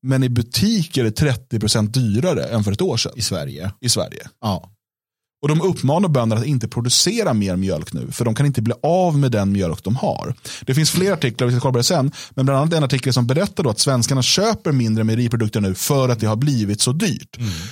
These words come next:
Speaker 1: Normalt sett då, om du har marginaler, då sänker du ju priset på din produkt så att folk har råd att köpa den igen.
Speaker 3: Ja.
Speaker 2: Jag tänker att om de sänkte priset på all mjölk de inte blir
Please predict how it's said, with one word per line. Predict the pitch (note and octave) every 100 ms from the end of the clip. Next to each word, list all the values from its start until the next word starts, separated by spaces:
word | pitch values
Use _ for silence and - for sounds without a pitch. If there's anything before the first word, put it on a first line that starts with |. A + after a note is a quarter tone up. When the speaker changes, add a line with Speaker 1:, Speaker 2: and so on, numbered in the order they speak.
| - B2+
Speaker 1:
Normalt | B2+ B2+ G#3+ A3
sett | - B2
då, | A2 G2+
om | C3+ C#3
du | B2
har | A2 F#3+ A3+
marginaler, | E3+ C#3 B2+ B2+ E3+ A3 C3 D#2 G2 F#3+ - _ _ -
då | A#2+
sänker | - - G3+ G#3+ G3+ G3
du | F3
ju |
priset | B2 A#2+ F#2 - A2
på | G#2+
din | G#2
produkt | A2 G2 F#2 -
så | G#2+
att |
folk | - G#2
har | G#2+
råd | F#2
att | -
köpa | D3 A#2+ F#3
den | C#3+
igen. | F#2 - -
Speaker 3:
Ja. | E3+ D#3+ _ _ _ -
Speaker 2:
Jag | B2+ B2+
tänker | A3 D#3+
att | C#3 C3+
om | C3
de | B2 A#2
sänkte | - D3+ A2+ - G#3+
priset | D#3 A2+ A2
på | -
all | G2+ G2+
mjölk | G#2 G2 -
de | G#2
inte | G#2+ -
blir | F#2